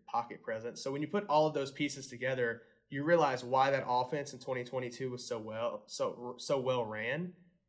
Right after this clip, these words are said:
And then you realize why there's so many questions coming into twenty twenty-three. Obviously, you have Joe Milton stepping in, but still, can he match Hendon Hooker's production and be as smart and have the pocket presence and run that offense to such a high degree?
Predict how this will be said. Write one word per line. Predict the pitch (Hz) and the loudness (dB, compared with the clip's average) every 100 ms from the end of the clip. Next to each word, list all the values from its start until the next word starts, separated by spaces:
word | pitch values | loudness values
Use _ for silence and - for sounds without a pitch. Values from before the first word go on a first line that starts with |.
| _ | _
And | 139 139 | 0 0
then | 147 | 0
you | 135 127 123 120 | -2 -4 -4 -4
realize | 135 131 117 117 | -2 0 0 0
why | 123 120 | 0 0
there's | 113 - | -2 -6
so | 127 | -6
many | 120 107 | -4 -8
questions | - 113 110 - - - _ | -4 -4 -4 -10 -16 -20 _
coming | - 120 | -10 -8
into | 117 113 | -8 -10
twenty | - 117 107 | -8 -8 -8
twenty-three. | 110 107 107 | -12 -12 -10
Obviously, | 104 107 101 107 | -8 -8 -10 -12
you | |
have | 104 | -8
Joe | 113 | -8
Milton | 110 107 - | -6 -10 -8
stepping | - 117 120 | -6 -6 -4
in, | 135 127 | -2 -2
but | 104 | -4
still, | - 170 123 - - _ _ _ _ _ _ - | 0 2 2 -2 -18 _ _ _ _ _ _ -2
can | 156 156 | 2 4
he | 160 | 4
match | 139 131 131 - | 4 2 0 -2
Hendon | 131 123 | -4 -2
Hooker's | 131 131 123 120 - - _ _ | -4 -2 -4 -4 -8 -12 _ _
production | - 117 107 117 - 127 123 | -6 -4 -6 -8 -8 -6 -6
and | 107 107 - _ _ - | -8 -12 -14 _ _ -6
be | 120 | -4
as | 113 | -4
smart | - 120 113 123 | -6 -4 0 0
and | - | -4
have | 120 | -10
the | 107 | -10
pocket | - 110 107 - | -10 -10 -10 -4
presence | 123 123 120 | -2 -2 -8
and | 107 | -8
run | 117 117 | -4 -4
that | 120 | -4
offense | 110 110 117 107 | -6 -6 -6 -10
to | 110 | -8
such | - 110 | -6 -6
a | 104 | -6
high | 113 113 | -6 -6
degree? | 110 104 120 127 | -10 -10 -8 -8